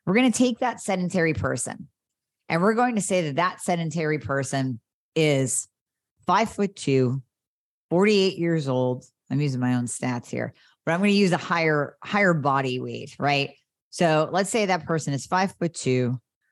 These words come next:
a hundred and fifty pounds, is looking to lose ten pounds, but is sedentary. That person eating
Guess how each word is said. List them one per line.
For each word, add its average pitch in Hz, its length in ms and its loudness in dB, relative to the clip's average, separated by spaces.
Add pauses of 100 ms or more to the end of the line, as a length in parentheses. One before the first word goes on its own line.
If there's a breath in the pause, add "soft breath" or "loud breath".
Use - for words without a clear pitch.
(120)
a 139 80 -2
hundred 214 300 2
and 180 140 -2
fifty 151 280 -4
pounds, 120 640 -2
is 143 160 -2
looking 196 300 0
to 180 80 4
lose 156 320 2
ten 147 220 -2
pounds, 123 560 0 (320 soft breath)
but 160 120 4
is 156 160 2
sedentary. 135 920 -4 (800)
That 226 200 0
person 208 440 -2 (120)
eating 170 680 2